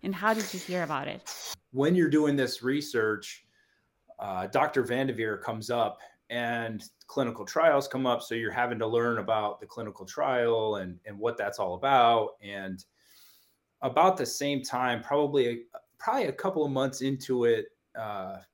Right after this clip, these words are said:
Speaker 2: my wife found A G S uh, Facebook group, which has been an absolute, it, it was a game changer for this because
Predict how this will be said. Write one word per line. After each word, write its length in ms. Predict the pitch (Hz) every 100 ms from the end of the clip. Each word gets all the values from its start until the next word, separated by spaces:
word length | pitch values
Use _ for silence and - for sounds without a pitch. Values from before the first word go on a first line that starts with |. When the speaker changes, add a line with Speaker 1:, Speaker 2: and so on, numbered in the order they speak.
| _
Speaker 2:
my 120 | 123 120
wife 360 | 117 139 131
found 680 | - 127 123 117 113 104 - _ _ _ _ -
A 120 | 120
G 240 | 120 117
S 320 | 110 104 - - _ _ _ -
uh, 260 | 92 85 82
Facebook 420 | 123 117 - 101 92
group, 360 | 98 90 87 _ _ _ _ _
which 480 | 117 127 117 - - _ _
has 240 | 123 110
been 280 | 104 135 123
an 140 | 113 -
absolute, 920 | 120 120 127 - 120 113 120 117 113 113 - _ _
it, 220 | 139 131 -
it 140 | 143 151
was 140 | 135
a 60 | 117
game 300 | 117 120 117
changer 380 | 117 107 101
for 180 | 92 107
this 240 | 98 98 -
because 880 | - 101 113 110 104 95 - -